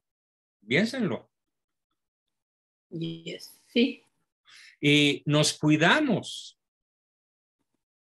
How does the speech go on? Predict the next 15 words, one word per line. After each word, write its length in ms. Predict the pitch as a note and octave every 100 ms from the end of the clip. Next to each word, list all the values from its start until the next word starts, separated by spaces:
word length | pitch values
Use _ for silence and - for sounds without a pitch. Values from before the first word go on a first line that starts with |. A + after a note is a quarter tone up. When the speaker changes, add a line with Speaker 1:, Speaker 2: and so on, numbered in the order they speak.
| -
Speaker 1:
en 160 | E3
movimientos, 880 | C#3+ C3 B2 B2 C3+ C#3 C#3+ G3 F#3+ C3+
en 160 | B2
gestos, 520 | - C#3 C#3+ - E3+
en 180 | D3 A#2
palabras, 800 | A2 G#2 A2 B2 C3 D3+ - - _ - _
en 180 | A#2+ A2
actitudes, 800 | G#2+ - A2 - A#2+ B2+ D#3 -
en 160 | C3+ A2+
decisiones, 1040 | G#2+ - G2 - A#2 C3+ F3 F#3+ - - _ _ _ _
con 260 | C3 B2+ B2
tal 260 | D3 F3
de 140 | D3+ C#3+
no 300 | D3 D#3+ D#3
ofender 800 | - - B2+ A#2+ A#2+ D#3+ C#3+